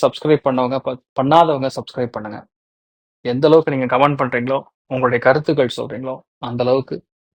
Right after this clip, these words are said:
எங்களுக்கு மிகப்பெரிய உற்சாகத்தை கொடுக்கும். நல்லதோ கெட்டதோ கமெண்ட் பண்ணீங்கங்கிற பட்சத்துல எங்க உழைப்புக்கு ஒரு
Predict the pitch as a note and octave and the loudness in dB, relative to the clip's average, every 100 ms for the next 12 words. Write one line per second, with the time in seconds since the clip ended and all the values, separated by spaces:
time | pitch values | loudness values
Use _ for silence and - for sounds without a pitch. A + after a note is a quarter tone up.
0 | _ _ A#2 B2 D3+ C#3+ C#3+ B2+ B2+ C3 | _ _ -4 2 2 2 0 -2 -2 -2
1 | C3 B2 A#2+ E3+ D#3+ C3+ - A#2+ - - | 0 -2 0 4 4 2 -6 -6 -6 -10
2 | - - E3+ D#3+ B2 B2 B2 C3+ C#3 D3 | -12 -16 -6 -4 -2 -2 0 4 4 4
3 | F#3+ - C#3 - C#3+ D3 - _ _ - | 0 0 0 4 4 4 0 _ _ 4
4 | D3 F3+ D#3+ C3+ D3+ D3+ D3 C3+ B2+ - | 6 4 4 4 4 2 2 0 0 -4
5 | - C#3+ B2+ B2 C#3 F3+ F#3+ E3+ D3 C#3 | -2 -2 -2 2 4 4 4 2 0 2
6 | B2+ A#2 - | 2 -2 -8